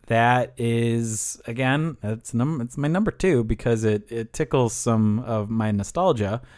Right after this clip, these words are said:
but it is a, uh, um, park simulation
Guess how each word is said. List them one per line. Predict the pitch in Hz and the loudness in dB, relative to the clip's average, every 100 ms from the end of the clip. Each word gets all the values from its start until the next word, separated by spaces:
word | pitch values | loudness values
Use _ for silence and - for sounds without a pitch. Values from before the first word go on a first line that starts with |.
| - - - | -20 -6 2
but | 127 123 | 4 4
it | 143 151 | 4 6
is | 143 127 131 | 6 4 0
a, | 127 127 120 | 0 2 4
uh, | 113 110 110 104 117 - _ _ - _ _ - | 2 2 0 -2 -6 -14 _ _ -16 _ _ -6
um, | 117 117 113 113 110 110 120 - | -2 0 2 2 0 -2 -4 -2
park | 147 - | 0 0
simulation | - 110 101 92 - 104 | -2 -2 -2 -4 -8 -12